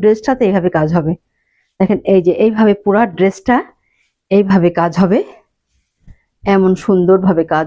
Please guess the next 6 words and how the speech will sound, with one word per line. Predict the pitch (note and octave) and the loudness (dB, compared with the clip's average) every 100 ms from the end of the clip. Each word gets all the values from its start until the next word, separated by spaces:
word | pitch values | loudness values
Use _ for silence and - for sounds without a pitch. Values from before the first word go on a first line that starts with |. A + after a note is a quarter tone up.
| D#3+ | -2
হবে। | E3 E3+ _ _ _ _ _ _ _ F3 | -2 -2 _ _ _ _ _ _ _ -2
আমি | F3+ F#3 F3+ | 0 0 0
আরো | G3 - | -2 0
সুন্দরভাবে | A#3+ A#3 A3 G#3+ F#3 | 2 2 2 0 0
দেখাচ্ছি, | F#3 A3 A3 - F#3+ | 0 -2 -4 -4 -4
দেখেন | F3 F3 A3 | -2 0 0